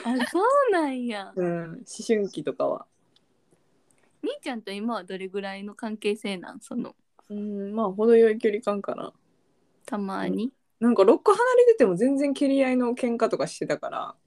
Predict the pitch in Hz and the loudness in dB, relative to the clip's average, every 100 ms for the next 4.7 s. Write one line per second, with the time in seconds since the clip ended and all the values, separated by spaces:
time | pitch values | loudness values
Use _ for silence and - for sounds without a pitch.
0 | _ _ _ _ _ _ 254 - 277 - | _ _ _ _ _ _ 4 6 2 0
1 | 320 - 320 320 302 185 - - 277 302 | -2 0 0 4 6 6 2 4 4 6
2 | 302 240 208 226 175 165 165 160 147 156 | 4 4 0 2 2 2 -4 -6 -8 -10
3 | 143 - 180 143 147 - - - - 180 | -10 -2 0 0 -4 -12 -16 -12 -2 0
4 | 175 170 185 175 147 - - | 2 0 -4 -10 -12 -16 -18